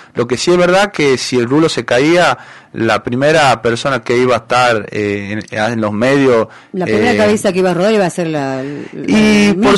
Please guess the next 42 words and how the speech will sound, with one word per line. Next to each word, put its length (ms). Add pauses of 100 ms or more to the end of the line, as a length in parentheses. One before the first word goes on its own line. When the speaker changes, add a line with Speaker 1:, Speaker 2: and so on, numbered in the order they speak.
(160)
Speaker 1:
supuesto, 500
porque 220
uno 180
tiene 180
que 140
prevenir, 380
si 100
la 100
política 300
se 80
trata 260
de 120
prevenir 480
Speaker 2:
Claro. 140
Speaker 1:
los 100
problemas, 680
no 300
de, 240
no 240
de 420
parcharlo, 800
como 340
por 160
ejemplo 320
uno 200
ve, 320 (320)
eh, 400
en 180
la 80
municipalidad 680
hay 100
parche. 580
Entonces 420
yo 120
creo 160
que 80
lo 80
que 80
nosotros 220
tenemos 220
que 100
hacer 300